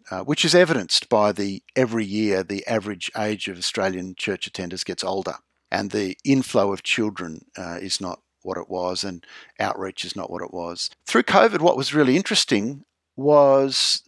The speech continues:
the hardest thing for pastors and churches to come to grips with was the corporate nature of the church not being able to happen.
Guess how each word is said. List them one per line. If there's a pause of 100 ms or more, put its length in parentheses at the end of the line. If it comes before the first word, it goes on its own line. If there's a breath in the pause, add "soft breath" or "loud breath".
the
hardest
thing
for
pastors
and
churches
to
come
to
grips
with
was
the
corporate
nature
of
the
church
not
being
able
to
happen.